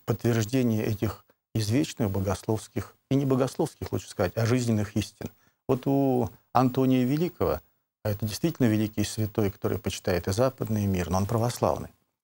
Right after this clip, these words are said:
Он жил в глубокой древности, это четвёртый век, был великим подвижником,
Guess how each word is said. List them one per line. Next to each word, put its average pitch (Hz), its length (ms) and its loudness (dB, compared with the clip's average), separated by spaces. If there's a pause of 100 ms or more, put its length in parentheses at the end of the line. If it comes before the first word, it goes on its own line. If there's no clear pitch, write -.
(340)
Он 135 160 4
жил 110 340 2 (200)
в 110 100 -2
глубокой 110 380 2
древности, 131 600 -2 (1000)
это 117 160 -2
четвёртый 110 500 0
век, 147 260 -2 (580)
был 110 120 2
великим 110 400 2
подвижником, 113 840 0